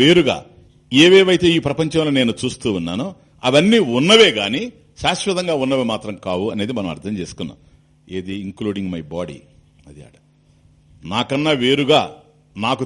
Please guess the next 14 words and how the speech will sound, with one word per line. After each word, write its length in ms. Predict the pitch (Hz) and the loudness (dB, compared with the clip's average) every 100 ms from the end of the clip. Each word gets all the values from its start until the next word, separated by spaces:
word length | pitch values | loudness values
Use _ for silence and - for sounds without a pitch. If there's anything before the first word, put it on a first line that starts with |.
| 147 | -2
తెలుస్తూ 320 | 151 147 - 151 | -2 -4 -2 0
ఉన్నది 240 | 151 131 143 | 0 2 2
అంటే 220 | 104 - 208 - - _ _ 156 | 2 -2 -6 -6 -18 _ _ -4
ఈ 20 | 165 | -2
ప్రపంచము, 460 | 123 165 175 196 196 196 | -2 0 0 0 -2 -2
ప్రపంచంలో 480 | 131 156 165 180 175 | -4 -4 -2 0 0
ఉన్నటువంటి 360 | 165 160 143 135 107 | 0 -4 -6 -6 -4
విషయాలు, 400 | - 151 156 170 117 | 0 2 2 2 0
వస్తువులు, 420 | 113 - 156 156 123 | -2 0 2 2 2
వ్యక్తులే 380 | 113 - 151 151 147 | 0 2 2 2 0
కాకుండా 400 | 85 - 123 190 247 - - - 120 | -6 -6 -2 -2 -2 -8 -12 0 4
నా 80 | 139 120 139 | 4 2 0
దేహం 260 | 147 165 196 165 | 4 4 4 2
కూడా, 160 | 165 | 2